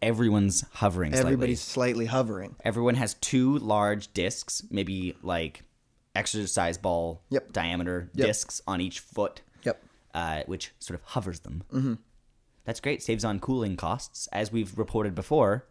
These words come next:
Speaker 1: ice
Speaker 2: No.
Speaker 1: is too cold.
Speaker 2: Too cold.
Speaker 1: Yeah.
Speaker 2: We need more hot ice.
Speaker 1: We need hotter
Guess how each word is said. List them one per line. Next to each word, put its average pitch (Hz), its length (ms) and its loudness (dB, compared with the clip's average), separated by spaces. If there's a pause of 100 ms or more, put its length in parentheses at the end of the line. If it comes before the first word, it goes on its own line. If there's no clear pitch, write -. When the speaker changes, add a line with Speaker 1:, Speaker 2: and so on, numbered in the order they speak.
Speaker 1:
ice 120 480 2 (600)
Speaker 2:
No. 107 180 -8 (720)
Speaker 1:
is - 280 -16
too - 140 -8
cold. - 300 -6
Speaker 2:
Too 117 120 -6
cold. 143 240 -2 (200)
Speaker 1:
Yeah. 107 160 -4
Speaker 2:
We 117 120 -4
need 120 100 2
more 117 200 0
hot 120 200 -6
ice. 131 340 -6
Speaker 1:
We 95 80 0
need 98 120 2
hotter 117 480 4